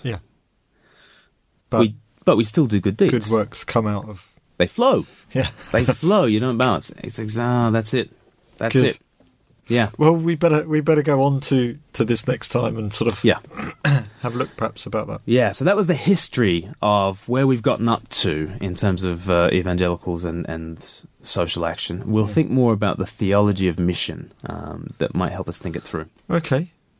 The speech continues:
Speaker 1: good. So if you have a comment about the show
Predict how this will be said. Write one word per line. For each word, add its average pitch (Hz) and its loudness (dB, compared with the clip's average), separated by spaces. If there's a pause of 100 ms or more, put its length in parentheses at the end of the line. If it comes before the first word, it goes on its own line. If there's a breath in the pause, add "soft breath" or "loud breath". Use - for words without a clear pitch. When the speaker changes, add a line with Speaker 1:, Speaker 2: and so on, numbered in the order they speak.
(140)
Speaker 1:
good. 135 6 (1160 loud breath)
So - 2
if 165 0
you 170 4
have 143 4
a 135 -2
comment 160 2
about 143 2
the 151 0
show 160 2